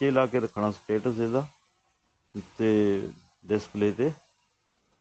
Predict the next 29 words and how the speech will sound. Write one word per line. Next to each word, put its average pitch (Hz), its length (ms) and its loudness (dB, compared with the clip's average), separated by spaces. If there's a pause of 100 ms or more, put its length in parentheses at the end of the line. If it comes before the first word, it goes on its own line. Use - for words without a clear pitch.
ਤੇ 104 80 -6
ਤੁਹਾਨੂੰ 107 360 -2
ਚਾਲੀ 107 260 4
ਦਿਨਾਂ 104 200 -2
ਵਿੱਚ 101 240 -6
ਇਹ 101 180 0
ਫਲ 98 180 -2
ਵੱਧਦਾ 95 400 -4
ਹੋਏਗਾ, 85 300 -4
ਦਊਗਾ। 80 380 -16 (380)
ਬਾਕੀ 98 300 -8
ਇਹ 127 160 2
ਫੀ 104 260 -6
ਫ੍ਰੀ 101 360 -2
ਆ, 120 180 2 (840)
ਤੇ 107 80 0
ਇੱਦਾਂ 107 300 4
ਨਹੀਂ 110 120 4
ਵੀ 110 80 2
ਆਪਾਂ 110 300 0
ਨੇ 107 360 0 (140)
ਜਾਂ 104 100 -4
ਪੰਜ 101 380 0
ਸੌ 104 240 2
ਜਾਂ 104 160 -2
ਗਿਆਰਾਂ 98 400 -2
ਸੌ 95 180 -4 (220)
ਫੀਸ 95 300 -6
ਆ 98 160 -2